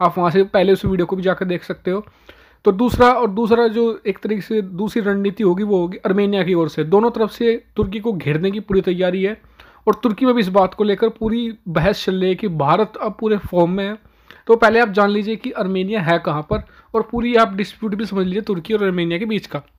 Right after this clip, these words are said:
तो चलिए दोस्तों, ये रहा हमारा भारत, और अब चलते हैं पूरा वेस्ट की ओर। ये रहा तुर्की, और तुर्की के बिल्कुल, ये रहा बिल्कुल ईस्टर्न बॉर्डर पे, फार ईस्टर्न बॉर्डर पे है आर्मेनिया। ये रहा आर्मेनिया, आप देख सकते हैं,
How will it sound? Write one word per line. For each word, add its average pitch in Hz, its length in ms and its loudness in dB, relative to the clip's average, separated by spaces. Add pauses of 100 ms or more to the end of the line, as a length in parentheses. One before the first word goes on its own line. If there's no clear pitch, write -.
(420)
तो 170 80 -6
चलिए 175 140 0
दोस्तों, 190 300 2
ये 185 140 4
रहा 160 140 2
हमारा 156 240 -2
भारत, 143 380 -4 (120)
और 170 100 -6
अब 165 60 -6
चलते 165 300 -4
हैं 180 100 -4
पूरा 185 160 -2
वेस्ट 151 300 -4
की 170 100 -2
ओर। 180 160 -2 (240)
ये 165 160 -2
रहा 143 140 -2
तुर्की, 160 480 -8 (720)
और 170 100 -6 (180)
तुर्की 202 280 -4
के 208 220 0
बिल्कुल, 208 440 -4
ये 180 80 4
रहा - 200 -6 (440)
बिल्कुल 202 320 -10
ईस्टर्न 220 380 -2
बॉर्डर 190 200 2
पे, 190 140 -10
फार 185 280 0
ईस्टर्न 196 280 -6
बॉर्डर 175 260 -6
पे 185 80 -4
है 175 220 -4
आर्मेनिया। 165 520 -2 (720)
ये 170 120 2
रहा 156 120 0
आर्मेनिया, 160 460 -2
आप 156 60 -4
देख 151 140 -6
सकते - 280 -10
हैं, 175 220 -8